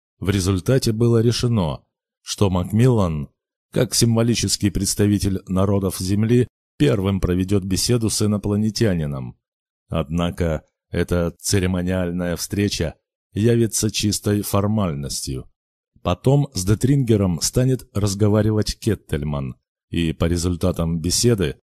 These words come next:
будут предприняты дальнейшие шаги. Таким образом, все противоречия были улажены,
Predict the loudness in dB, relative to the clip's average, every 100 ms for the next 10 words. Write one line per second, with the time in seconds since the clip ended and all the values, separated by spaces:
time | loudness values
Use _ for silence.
0 | _ 0 2 2 2 0 2 2 4 2
1 | 2 0 -2 -4 0 2 2 2 0 0
2 | 0 0 0 0 0 0 -2 _ _ _
3 | _ _ _ _ _ _ _ _ -6 -6
4 | -2 -2 2 2 2 0 -4 -6 -12 _
5 | -6 0 2 2 2 2 4 2 2 2
6 | 2 2 2 2 2 2 2 2 0 -4
7 | -8 -12